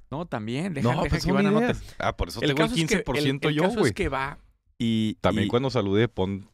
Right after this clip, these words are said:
Speaker 2: que yo saludé, güey.
Speaker 1: <laughs> El caso es que vamos, bueno, más bien yo no estaba, pero, pero van a, van a poner su stand y
Speaker 2: Ujú.
Speaker 1: consigue Maricela una ruleta.
Speaker 2: Como de las de
Speaker 1: Sí, de, de premios.
Speaker 2: tómbola.
Speaker 1: De, de,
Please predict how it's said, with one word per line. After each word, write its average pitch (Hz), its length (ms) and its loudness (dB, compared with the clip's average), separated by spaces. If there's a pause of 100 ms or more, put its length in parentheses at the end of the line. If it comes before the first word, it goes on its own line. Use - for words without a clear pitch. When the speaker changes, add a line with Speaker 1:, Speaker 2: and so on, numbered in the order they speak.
Speaker 2:
que 95 120 -4
yo 85 140 -2
saludé, 95 440 -2
güey. 135 140 2
Speaker 1:
<laughs> - 1080 -6
El 131 180 -2
caso 202 200 -4
es 220 120 -6
que 160 140 0
vamos, 131 540 -4 (600)
bueno, 123 200 0
más 113 140 -2
bien 110 100 -4
yo 127 100 -2
no 143 60 -6
estaba, 107 220 -2
pero, 101 160 -4
pero 107 140 0
van 135 200 0
a, 160 100 -4
van 147 180 -4
a 160 40 -12
poner 147 180 -6
su 151 100 -6
stand 131 300 -8 (100)
y 147 160 0
Speaker 2:
Ujú. - 60 0
Speaker 1:
consigue 135 600 -4
Maricela 113 320 -6
una 123 140 -4
ruleta. 120 480 -4 (1080)
Speaker 2:
Como 95 220 2
de 92 60 4
las 90 180 0
de 85 500 2
Speaker 1:
Sí, 113 120 2
de, 151 160 0
de 120 100 -2
premios. 151 380 -4
Speaker 2:
tómbola. 92 420 0
Speaker 1:
De, 95 140 -6
de, 104 160 -6